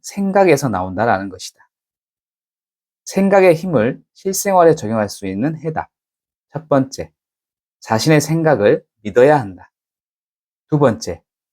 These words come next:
생각을 행동으로 옮기고 계획으로 발전시켜야 한다. 세 번째, 끊임없이 생각을 다듬고 계획을 수정하며 발전시켜 나가야 한다.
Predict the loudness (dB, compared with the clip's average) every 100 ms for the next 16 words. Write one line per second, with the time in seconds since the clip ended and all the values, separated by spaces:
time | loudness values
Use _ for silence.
0 | _ -16 -8 -2 2 4 4 2 -4 -8
1 | 0 2 4 4 0 -8 -6 -6 -8 _
2 | _ _ _ 0 2 2 0 -2 -4 -8
3 | -16 -12 -2 -2 -2 -6 0 0 0 -8
4 | -16 _ _ _ _ _ _ _ _ _
5 | _ -2 2 4 2 -2 -8 _ _ _
6 | _ -4 -2 2 2 0 -6 -2 2 2
7 | 0 -4 -2 -2 -2 -4 -4 _ _ _
8 | _ 2 4 4 2 0 -2 0 0 -2
9 | -4 -8 _ _ _ -8 -4 2 0 0
10 | -4 -4 -2 -4 -6 -10 -18